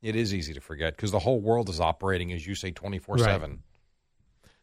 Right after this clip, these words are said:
Speaker 2: That's when the other fast food places gotta take advantage of their chicken. They sure run chicken deals on Sundays.
Speaker 1: Well, I will tell you, Michael's is right across the street from Hobby Lobby.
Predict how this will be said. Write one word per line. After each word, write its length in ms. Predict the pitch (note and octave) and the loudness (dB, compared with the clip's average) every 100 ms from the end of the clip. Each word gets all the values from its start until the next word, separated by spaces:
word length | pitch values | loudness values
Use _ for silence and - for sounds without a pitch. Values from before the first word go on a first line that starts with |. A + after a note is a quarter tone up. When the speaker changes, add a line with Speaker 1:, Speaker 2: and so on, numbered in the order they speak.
| _ | _
Speaker 2:
That's 240 | C3+ D#3+ | 6 6
when 140 | G3+ D#3 | 4 6
the 140 | C3+ | 6
other 300 | C3+ C#3+ C#3 | 6 4 4
fast 320 | - C#3 C3 | 6 4 6
food 140 | D3 B2+ | 2 4
places 340 | C#3 C3+ C3 | 4 4 4
gotta 220 | B2+ A#2+ | 4 4
take 220 | A2 B2 | 4 2
advantage 420 | A2 G2+ A2 G#2 G2 | 4 2 2 2 0
of 80 | |
their 100 | F#2+ | 0
chicken. 380 | F#2 - A2 F#2 | 0 0 0 -2
They 80 | G2+ | -4
sure 160 | A2 C#3 | 2 2
run 160 | A#2 | 2
chicken 340 | A2 C3 - G#2+ | 2 0 2 0
deals 280 | G2 F#2 | 0 0
on 160 | F#2 F#2 | -2 -4
Sundays. 380 | - G2 F2 E2+ | -4 -4 -4 4
Speaker 1:
Well, 100 | D#3 | 4
I 40 | |
will 180 | D3+ G3 | 6 4
tell 200 | D#3+ D#3+ | 6 6
you, 280 | E3 F#2 E2+ | 6 2 0
Michael's 580 | F#2+ C3 F3+ F2+ D2 - | 6 6 6 0 -2 -4
is 180 | G#2 D#2 | -4 -2
right 260 | F2+ A2+ C3+ | 4 4 4
across 380 | - B2 A2 | 2 2 2
the 80 | - | -2
street 300 | - - C3 | -2 0 -2
from 120 | - | -2
Hobby 240 | F2 B2 A#2+ | 0 2 2
Lobby. 440 | E2 D2 D#2 D2 | 0 -2 -6 -16